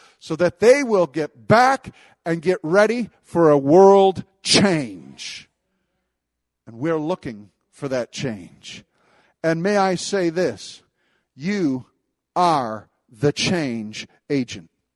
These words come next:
That's what's going on. You know, I, I'm reminded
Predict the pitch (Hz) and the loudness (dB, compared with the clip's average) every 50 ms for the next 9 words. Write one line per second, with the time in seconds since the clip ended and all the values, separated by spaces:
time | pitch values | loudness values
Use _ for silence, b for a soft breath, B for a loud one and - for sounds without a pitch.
0 | _ _ _ _ _ _ _ _ _ _ _ _ _ _ _ - - 208 208 170 | _ _ _ _ _ _ _ _ _ _ _ _ _ _ _ -2 0 0 0 0
1 | - - - 170 175 - - - 180 175 160 156 156 156 151 143 117 107 - _ | -4 -8 -6 -6 -6 -6 -6 -4 -4 -2 -2 -2 -4 -6 -6 -8 -8 -12 -16 _
2 | _ _ _ _ _ _ _ _ _ _ _ _ _ b b b b b b 208 | _ _ _ _ _ _ _ _ _ _ _ _ _ b b b b b b 2
3 | 220 226 208 196 190 - _ _ _ - 170 185 190 185 - _ - 170 180 185 | 4 4 4 4 2 0 _ _ _ 0 2 2 2 2 0 _ -4 0 0 0
4 | 180 170 170 _ _ _ _ _ _ - 190 170 175 175 180 190 196 214 220 214 | 0 -2 -6 _ _ _ _ _ _ -8 -2 -2 -2 0 0 -2 -2 -2 -4 -2
5 | 190 180 165 - 175 | -2 -2 -4 -4 -10